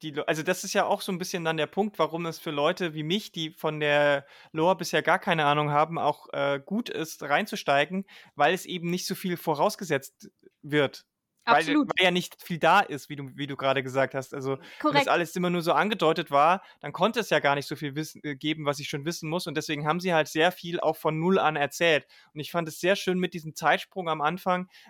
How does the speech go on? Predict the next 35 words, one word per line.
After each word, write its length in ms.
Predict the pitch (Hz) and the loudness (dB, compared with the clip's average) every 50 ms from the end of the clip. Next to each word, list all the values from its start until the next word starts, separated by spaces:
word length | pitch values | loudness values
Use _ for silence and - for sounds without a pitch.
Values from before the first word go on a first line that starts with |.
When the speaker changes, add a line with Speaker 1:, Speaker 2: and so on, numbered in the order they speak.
| _ | _
Speaker 1:
weil 200 | - 147 147 151 | 2 4 4 4
das, 280 | 156 156 156 - - - - | 4 2 0 -4 -8 -4 -2
ähm, 400 | 143 143 147 143 143 143 143 - _ _ _ _ _ _ _ _ _ - - - - - - - | -2 -2 -2 -4 -6 -8 -8 -10 _ _ _ _ _ _ _ _ _ -20 -20 -18 -18 -18 -10 -8
dass 140 | - 151 - | -6 -2 0
sie 80 | - | 0
auch 60 | - 160 | 2 2
damit 200 | 180 160 160 - | 2 2 2 2
eingestiegen 440 | - 165 190 202 196 - 196 185 | 2 2 0 0 -4 -6 -6 -4
sind 160 | 165 170 - 165 | -4 -4 -6 -6
und 80 | 156 | -8
es 120 | 160 147 175 | -10 -8 -8
nicht 140 | 170 147 | -6 -4
nur 140 | 165 170 156 | -2 0 2
irgendwann 300 | 160 175 170 170 156 143 | 2 2 2 2 2 2
als 180 | 139 131 - - | 0 -2 -2 -2
Rückblick 400 | 190 202 - - 208 220 - - | -4 -4 -2 -2 -2 -2 -2 -2
oder 200 | - 185 202 190 | 0 2 2 2
so 140 | 208 202 190 | 2 2 2
gemacht 360 | 196 190 190 202 - - - | 2 2 2 2 0 0 0
haben, 300 | 208 214 220 220 262 - _ _ _ _ - | 2 2 2 2 -2 -8 _ _ _ _ -12
Speaker 2:
Mhm. 300 | 226 226 214 226 214 208 | -10 -8 -8 -8 -10 -2
Speaker 1:
weil 220 | 147 160 160 165 | 2 2 4 4
man 180 | 175 175 170 165 | 4 2 2 4
dann 260 | 170 170 175 160 151 | 2 2 2 0 0
wirklich 420 | 170 202 226 220 220 202 - - | 2 2 2 2 -2 -6 -4 -2
mit 260 | 190 202 196 - - | -2 -2 -2 -2 -4
diesen 220 | - 196 185 190 185 | -4 -4 -2 -2 -2
Charakteren 540 | 185 180 180 170 170 165 - - 180 185 185 | 0 2 2 2 2 0 0 0 0 0 0
so 100 | 180 170 | -2 -4
ein 60 | 170 | -6
bisschen 280 | 170 - - 175 156 | -6 -6 -6 -6 -4
mitwächst 760 | 160 180 247 - - 170 147 160 190 - - - - - - - | -2 -2 -2 -2 -2 0 2 2 2 0 -4 -10 -10 -10 -10 -8
und 220 | 170 151 - - | -8 -8 -8 -6
die 380 | 170 165 160 160 160 156 156 _ _ _ _ _ _ _ _ _ _ _ _ _ _ _ _ _ | -6 -4 -2 -2 -2 -2 -4 _ _ _ _ _ _ _ _ _ _ _ _ _ _ _ _ _
emotionale 1160 | 190 202 220 220 214 - - 214 196 180 170 165 180 196 202 202 190 180 175 170 165 160 - | 2 4 4 4 2 2 0 0 2 4 6 6 6 6 6 6 6 6 6 4 4 2 -2